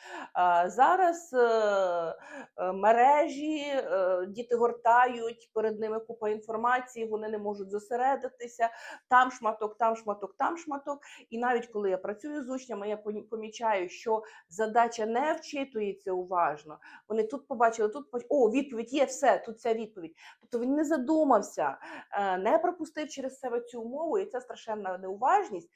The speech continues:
це взагалі, це руйнує всі бали. Тому, якщо ви цього року складаєте Н М Т з математики,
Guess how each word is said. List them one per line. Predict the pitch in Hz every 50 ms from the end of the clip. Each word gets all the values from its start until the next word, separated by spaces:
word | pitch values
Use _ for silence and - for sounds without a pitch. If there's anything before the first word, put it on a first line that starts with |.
| - - - - _ _
це | - 233
взагалі, | 240 220 202 226 233 233 226 233 233 240 247 254 247 247 226 202 180
це | 165 - - 196 185
руйнує | 190 202 226 240 240 233 233 233 254 285 311 311 269 233
всі | 226 - - - 233 233
бали. | 202 185 220 220 214 190 170 - - - - _ _ _ - - 359 320 - _ _ -
Тому, | 254 247 254 254 262 285 277 233 180 156 120 - _ _ _ _ _ _ _ _ _ _ _ _ _ _ _ _ _ -
якщо | 175 185 - - - - 294 294 302 311
ви | 247 208 190 220 233 208 175 156 135 - - - _ _ _ _ _ _ _ _
цього | - 262 294 311 359 359
року | 320 269 214 180 - - 175
складаєте | - - - 160 160 165 165 185 240 277 277 - 262 214 - -
Н | 190 190
М | 180 180
Т | - 202 170 165
з | 165
математики, | 160 156 160 175 185 214 240 285 285 - _ - 240 214 -